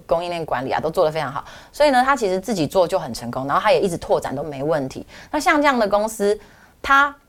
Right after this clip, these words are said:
也没，没有一定要I P O啊。那为，为什么他一定要I P O呢？因为如果I P O的话，他不就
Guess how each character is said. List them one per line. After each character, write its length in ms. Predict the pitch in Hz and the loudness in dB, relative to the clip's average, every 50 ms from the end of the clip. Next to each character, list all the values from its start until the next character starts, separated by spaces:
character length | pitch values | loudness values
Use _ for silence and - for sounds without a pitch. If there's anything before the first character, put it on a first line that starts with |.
| _ _ - | _ _ -2
也 140 | - 214 208 | 2 2 2
没， 300 | 190 180 180 180 190 - - - | 2 2 0 -2 -2 -4 -4 -2
没 160 | 180 208 262 | 0 2 4
有 220 | 302 233 175 160 | 6 6 6 4
一 60 | 175 | 2
定 160 | 160 233 233 226 | 0 0 2 2
要 100 | 220 190 | 2 2
I 180 | - 170 175 | 2 2 0
P 220 | 170 - 185 170 165 | 0 -2 0 2 4
O 80 | 156 | 4
啊。 200 | 151 143 139 139 151 | 4 4 2 2 2
那 160 | 208 254 240 196 143 - | 4 4 4 2 2 2
为， 180 | 277 277 - | 2 2 2
为 180 | 190 - 311 285 | 2 2 2 2
什 160 | - 233 165 | 2 0 -2
么 240 | 147 143 143 147 - - - - - _ - | 0 0 -2 -2 -6 -10 -20 -20 -20 _ -4
他 160 | - 214 214 | 0 2 2
一 40 | 190 | 2
定 80 | 175 | 4
要 80 | 208 196 | 2 2
I 180 | - 170 175 175 | 4 4 2 2
P 200 | 180 180 170 170 | 0 2 4 4
O 140 | 160 156 | 4 4
呢？ 180 | 156 156 147 143 | 2 -2 -4 -2
因 100 | 190 233 | 0 2
为 240 | 254 254 240 220 226 - - - - - - - _ - | 4 4 2 0 -2 -8 -20 -20 -20 -20 -20 -14 _ 2
如 120 | 208 285 | 4 4
果 80 | 302 269 | 6 6
I 160 | 247 262 269 | 4 4 4
P 100 | 277 285 | 4 2
O 80 | 277 | 2
的 120 | 269 247 247 | 2 2 4
话， 120 | 269 247 | 4 2
他 140 | 247 269 254 | 4 2 0
不 100 | 214 208 | 0 2
就 120 | 208 240 | 0 0